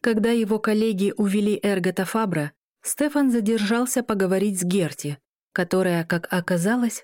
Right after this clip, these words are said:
подслушивала под дверью. Горничную разговор тоже взволновал. Она растерянно хлопала глазами, а веснушки на побледневшем лице выделялись ярче,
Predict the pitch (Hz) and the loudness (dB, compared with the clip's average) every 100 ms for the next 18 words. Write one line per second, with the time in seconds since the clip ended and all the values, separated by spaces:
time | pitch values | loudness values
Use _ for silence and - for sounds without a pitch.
0 | _ 214 208 254 330 - 247 240 240 220 | _ -4 -2 0 0 0 0 0 0 -2
1 | 175 170 156 143 143 - _ _ _ _ | 0 0 0 -4 -8 -12 _ _ _ _
2 | _ 202 226 294 262 190 180 175 175 165 | _ 0 2 2 0 0 0 2 0 0
3 | 180 214 226 - 262 180 175 165 180 175 | 0 0 -2 0 0 0 -2 0 0 2
4 | 170 156 143 135 _ _ _ _ _ 220 | 0 -2 -4 -8 _ _ _ _ _ 0
5 | 220 220 214 - 262 233 202 - 240 240 | 2 2 0 0 0 2 0 0 0 0
6 | 202 190 180 202 196 233 226 165 160 _ | 0 0 2 0 2 2 2 0 -4 _
7 | _ _ - 208 220 254 302 - 185 175 | _ _ -2 0 2 0 0 0 0 0
8 | 180 180 196 175 180 - 180 190 208 - | 0 0 0 0 0 0 0 0 0 -2
9 | 165 - _ _ _ _ 208 208 220 233 | -2 -4 _ _ _ _ 0 2 2 2
10 | 233 - 196 175 151 - 151 | 0 0 0 0 -2 -6 -10